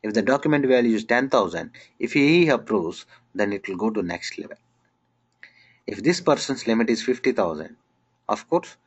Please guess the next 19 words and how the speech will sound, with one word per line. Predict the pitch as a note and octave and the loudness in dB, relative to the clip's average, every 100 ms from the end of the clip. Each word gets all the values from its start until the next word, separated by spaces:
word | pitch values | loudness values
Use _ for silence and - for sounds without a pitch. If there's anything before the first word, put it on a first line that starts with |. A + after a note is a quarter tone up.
| _ _ | _ _
the | G#2 G#2 | -4 0
document | G2+ A#2+ A#2 G#2 | 0 0 0 0
value | G#2 G2 | -2 -2
is | F2 | -6
five | - G#2+ A#2 | -2 0 2
thousand, | A2+ E2+ D#2+ D2+ | 0 -2 -8 -8
so | - F#2+ | -4 -4
which | F2 F#2 | -4 -6
is | G#2+ F2 | -6 -2
less | G#2 F#2+ | -2 -2
than | G2+ F2+ | -4 -6
fifty | F#2+ - G#2 | -8 -8 -6
thousand. | F2+ E2+ - - _ _ _ | -6 -6 -8 -16 _ _ _
So | - G#2 | -4 -4
he'll | - A#2 B2+ | -2 0 4
be | C3+ | 6
able | C3 E3+ | 6 4
to | D#3 G2 | 4 2
approve | - E2+ | 0 -4